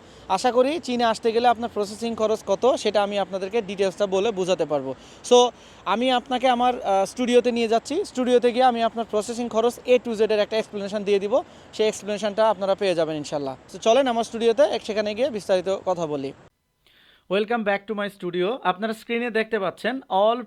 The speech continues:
processing cost list from Bangladesh to China। আমি এখানে একদম পাসপোর্ট করা থেকে শুরু করে চীনে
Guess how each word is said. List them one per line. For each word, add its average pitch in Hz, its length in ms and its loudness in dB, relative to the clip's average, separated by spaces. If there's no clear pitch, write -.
processing 214 440 -6
cost 196 340 -2
list 208 260 -6
from 202 160 -6
Bangladesh 175 520 -4
to 190 40 -8
China। 143 220 -2
আমি 233 300 -2
এখানে 214 400 -2
একদম 196 380 -4
পাসপোর্ট 214 520 -2
করা 233 200 -2
থেকে 233 220 -6
শুরু 220 280 -6
করে 185 360 -4
চীনে 240 380 -2